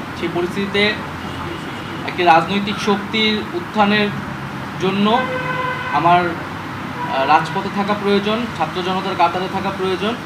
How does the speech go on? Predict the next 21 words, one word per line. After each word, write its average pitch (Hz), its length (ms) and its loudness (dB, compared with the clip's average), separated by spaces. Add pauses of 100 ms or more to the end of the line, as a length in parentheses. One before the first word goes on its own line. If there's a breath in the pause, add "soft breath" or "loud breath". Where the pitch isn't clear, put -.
(220)
অন্যান্য 165 300 -4
উপদেষ্টাবৃন্দের 175 680 -4
সাথে। 180 340 -6 (1000)
তখন 151 320 -2 (560)
দেশের 180 440 -2 (420)
জাতীয় 151 300 2
নিরাপত্তা 180 720 0 (800)
এবং 151 160 -4
গণ 156 180 0
অভ্যুত্থানের 180 420 0
আকাঙ্ক্ষা 185 380 2
বাস্তবায়নের 190 760 0 (720)
লক্ষ্যে 160 340 2
আমাদের 175 380 2 (920)
সেই 180 340 4
সময় 196 300 2
দায়িত্ব 165 400 2
গ্রহণ 180 280 2
করাটা 175 340 2
আমাদের 165 300 0
কাছে 170 320 -2